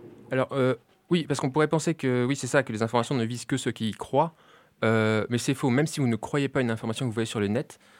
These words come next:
euh, le simple fait que vous la voyez, ça permet, euh, une chose qu'on connaît bien en politique qui s'appelle d'ouvrir la fenêtre d'Overton. Alors j'explique.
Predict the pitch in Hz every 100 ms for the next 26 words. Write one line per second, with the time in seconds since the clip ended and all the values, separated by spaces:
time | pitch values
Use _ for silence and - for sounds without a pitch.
0 | _ - 110 113 131 139 147 147 117 113
1 | 110 123 147 - 110 120 120 135 160 107
2 | 104 101 98 95 95 - 117 110 143 123
3 | 110 101 120 143 117 151 - 107 135 120
4 | 127 127 147 110 - 127 - 117 117 113
5 | - 92 90 95 95 - -